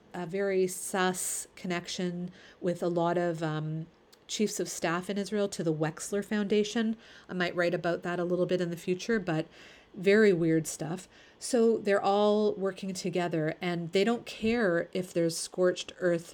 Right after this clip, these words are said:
beneath their feet. They are willing, they are cutting off their noses, i e the state of Israel, to spite their faces, and they, they don't care if it all goes down in flames. And so the lesson is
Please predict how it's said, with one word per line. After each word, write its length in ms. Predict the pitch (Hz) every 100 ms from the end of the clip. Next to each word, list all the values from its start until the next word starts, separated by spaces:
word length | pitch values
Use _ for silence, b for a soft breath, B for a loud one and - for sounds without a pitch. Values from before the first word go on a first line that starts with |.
| -
beneath 300 | 165 165 165
their 180 | 156 151 -
feet. 320 | 156 - -
They 200 | 180 190
are 180 | 214 220
willing, 460 | 202 190 190 185 185 B B B
they 120 | 180
are 100 | 165
cutting 460 | - - 226 226 226
off 320 | 220 220 -
their 160 | 196 190
noses, 520 | 180 170 170 170 165
i 140 | 180 170
e 200 | 170 165
the 180 | 160 -
state 160 | 170 175
of 60 |
Israel, 500 | - 170 165 165 165 B B B
to 120 | - 190
spite 440 | - - 196 202
their 160 | 208 202
faces, 520 | 170 165 180 170 170 - B B B
and 360 | 180 165 165 160 -
they, 180 | 175 180
they 100 | 208
don't 180 | 214 214
care 120 | 247
if 100 | 269
it 80 | 247
all 120 | 214
goes 200 | 202 202
down 240 | 202 190 185
in 80 | 180
flames. 460 | - 214 160 156 -
And 120 | 180
so 100 | 202
the 180 | 185 180
lesson 260 | 196 - 208
is 320 | 190 180 180